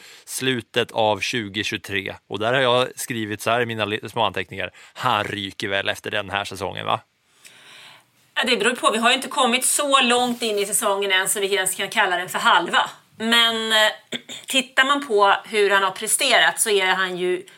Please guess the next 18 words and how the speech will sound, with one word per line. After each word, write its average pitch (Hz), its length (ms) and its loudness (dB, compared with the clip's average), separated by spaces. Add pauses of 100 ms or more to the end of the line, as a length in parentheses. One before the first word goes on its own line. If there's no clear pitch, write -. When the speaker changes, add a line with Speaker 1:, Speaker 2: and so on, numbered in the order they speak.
Speaker 2:
frånåkt 202 1400 -4 (160)
av 165 280 0 (280)
Norris. 170 560 -6
Oavsett 214 600 -2
om 214 180 -4
Norris 180 360 -4
har, 160 540 0
eh, 170 80 -2 (200)
halsfluss - 760 0
eller 240 160 0
inte 220 360 -4
så - 140 -6
är 156 100 -6
han 151 100 -8
ju 160 60 -12
betydligt 185 440 -8
bättre. - 420 -2 (560)
Och 226 280 -2